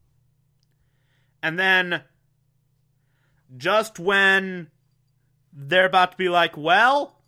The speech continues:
let's hope this floats," then Mei shows up betrays Azula, betrays Ty Lee, takes the traitor route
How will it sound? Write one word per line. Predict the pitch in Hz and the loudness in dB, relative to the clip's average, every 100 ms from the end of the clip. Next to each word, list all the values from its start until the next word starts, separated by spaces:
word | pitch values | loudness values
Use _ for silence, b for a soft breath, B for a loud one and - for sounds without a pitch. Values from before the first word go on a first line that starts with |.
| _ | _
let's | 139 160 - | -6 -6 -2
hope | 220 220 | -2 0
this | 254 254 254 | 0 -2 -2
floats," | - 349 269 262 247 - - - - _ _ _ _ _ - _ _ _ _ _ _ _ _ | -2 2 2 2 0 -8 -20 -20 -20 _ _ _ _ _ -20 _ _ _ _ _ _ _ _
then | 135 147 220 233 190 | -6 0 0 0 -2
Mei | 208 277 | 0 0
shows | 381 - 185 160 131 | -2 0 0 0 -2
up | 139 127 143 - _ _ _ _ B B B - | -4 -2 -4 -10 _ _ _ _ B B B -20
betrays | 151 285 294 - - 311 330 320 349 349 285 | -6 -6 -6 -10 -14 -10 0 4 4 2 0
Azula, | 320 262 320 320 262 139 104 B B | -2 -2 -2 0 -2 -2 -6 B B
betrays | - 208 - 262 302 320 349 339 427 | -8 -8 -10 -6 2 2 2 -2 -4
Ty | - 339 311 | -2 0 2
Lee, | 277 294 277 147 b b | 0 -4 -6 -8 b b
takes | - 240 277 480 - | -12 -6 -2 -2 -6
the | - 339 | -8 -8
traitor | 330 - 254 262 302 277 | -8 -12 -4 -2 2 0
route | 208 180 139 113 - | 2 0 0 -2 -8